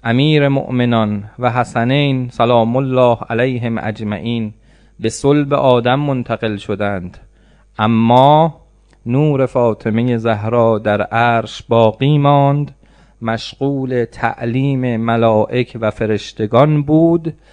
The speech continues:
به تسبیح و تحلیل و تقدیس و بزرگداشت خدای عز و جل، تا در اون سالی که پیغمبر خاتم مبعوث شده بودند،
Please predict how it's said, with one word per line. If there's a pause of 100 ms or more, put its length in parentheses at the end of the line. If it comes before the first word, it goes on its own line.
(180)
به
تسبیح
و
تحلیل
و
تقدیس
و (840)
بزرگداشت
خدای
عز
و
جل، (2250)
تا (1300)
در
اون
سالی
که
پیغمبر
خاتم (120)
مبعوث
شده
بودند،